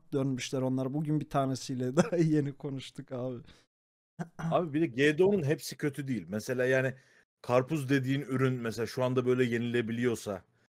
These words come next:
Speaker 2: veyahut işte mısır, yani
Speaker 1: Hı hı.
Speaker 2: mısırın orijinal darı formu çok verimsiz. Yani biz netice itibariyle o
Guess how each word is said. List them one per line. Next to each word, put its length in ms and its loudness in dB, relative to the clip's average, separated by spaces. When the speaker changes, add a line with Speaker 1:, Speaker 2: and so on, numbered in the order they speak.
Speaker 2:
veyahut 280 4
işte 140 -10
mısır, 600 -4
yani 140 -10
Speaker 1:
Hı 80 -8
hı. 60 -6
Speaker 2:
mısırın 300 -4
orijinal 460 -4
darı 180 6
formu 380 -2
çok 280 -4
verimsiz. 600 -2
Yani 300 -2
biz 200 -4
netice 220 -2
itibariyle 420 2
o 140 -4